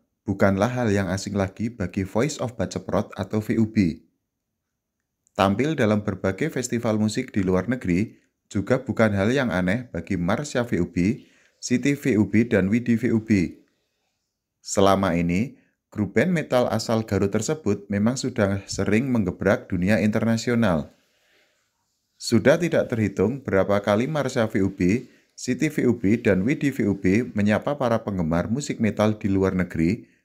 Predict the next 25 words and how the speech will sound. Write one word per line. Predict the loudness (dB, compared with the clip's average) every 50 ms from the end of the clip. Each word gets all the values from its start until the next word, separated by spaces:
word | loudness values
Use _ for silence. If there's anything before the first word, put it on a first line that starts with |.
| _ -8
lewat | -2 0 2 4 2 2 2 -2
penampilannya. | -2 0 0 0 0 0 0 0 2 2 2 2 0 0 -4 -8 _ _ _ _ _ _ _ _ _ _ _ _ _ _ _ _ _ _ _ _ _ _ _ _ _ _ _
Salah | _ -8 0 2 4 4 4 4 2
satu | 0 -2 0 0 -2
momen | 0 0 0 0 -2 0
paling | 0 2 2 2 2 0
fenomenal | 0 0 0 2 2 2 2 2 2 2 0 0
bagi | -2 -4 -2 0 -2 -2
Voice | 0 0 0 0 0 0
of | -2 -6 -6 -4 -4
Baceprot | -6 -4 -4 -4 -4 -2 2 2 2 0 -2
adalah | -6 -6 -4 0 0 2 2 0
ketika | 0 -4 -6 -6 -4 -2 -2 -2
tampil | 0 -2 -2 -2 0 0 0 0 0 -2
dalam | -2 -2 0 0 0 0
festival | -2 -4 -4 -4 -2 -6 -4 -2 -2 -2
musik | 0 0 -2 -2 -2 -4 -4 -4
Wacken | -2 -2 -2 0 0 -2 -4 -2
Open | -4 -4 -4 -4 -4 -2
Air | 0 2 2 0 0
dua | -2 -2 0 2 2
ribu | 2 0 0 -2 0
dua | 0 -2 0
puluh | 0 0 -2 -2 -2
dua. | -2 0 2 4 4 2 0 -2 -8